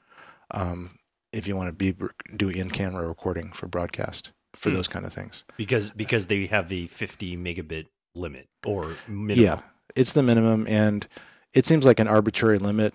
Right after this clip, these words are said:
Speaker 1: In my opinion, it's somewhat arbitrary because, uh, it seems like, uh,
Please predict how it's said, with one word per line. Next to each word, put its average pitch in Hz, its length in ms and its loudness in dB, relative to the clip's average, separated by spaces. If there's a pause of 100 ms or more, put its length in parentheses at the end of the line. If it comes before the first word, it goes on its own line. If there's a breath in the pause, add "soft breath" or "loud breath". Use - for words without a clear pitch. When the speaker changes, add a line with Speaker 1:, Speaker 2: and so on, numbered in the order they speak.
(140)
Speaker 1:
In 110 100 -2
my 110 140 8
opinion, 107 340 2
it's 95 200 0
somewhat 107 340 0
arbitrary 104 560 2
because, 95 580 -2 (580 soft breath)
uh, 98 160 0
it - 120 -4
seems 117 260 0
like, 101 420 2 (880)
uh, 95 360 -4